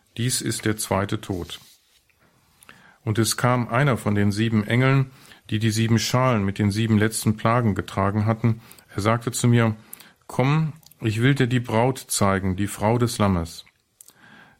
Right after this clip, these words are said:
Da entrückte er mich in der Verzückung auf einen großen, hohen Berg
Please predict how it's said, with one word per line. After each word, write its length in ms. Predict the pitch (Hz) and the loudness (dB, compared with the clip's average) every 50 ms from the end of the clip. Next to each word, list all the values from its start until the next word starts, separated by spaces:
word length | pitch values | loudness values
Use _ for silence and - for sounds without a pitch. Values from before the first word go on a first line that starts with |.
| _ _ | _ _
Da 140 | - 107 107 | 0 0 2
entrückte 480 | 110 107 - 123 143 156 - - - 110 | 2 0 0 0 -2 -2 -2 -2 -2 0
er 100 | 107 104 | 2 4
mich 340 | 107 117 120 120 - - - | 4 2 2 -2 -6 -4 -2
in 80 | 110 | 0
der 100 | 104 101 | 0 0
Verzückung 560 | - - 107 - - - 151 147 - 147 127 117 | 0 -2 -4 -4 -2 -4 -4 -2 0 0 0 0
auf 180 | 113 - - | 0 -2 0
einen 220 | 113 110 110 107 104 | 2 2 4 2 2
großen, 560 | 104 101 104 113 131 147 143 - 127 113 110 | 0 -4 -2 0 0 0 0 0 0 0 2
hohen 300 | 120 127 131 127 120 110 | 2 2 2 2 2 2
Berg 400 | 117 117 113 110 95 - - | 2 2 2 2 0 -2 -4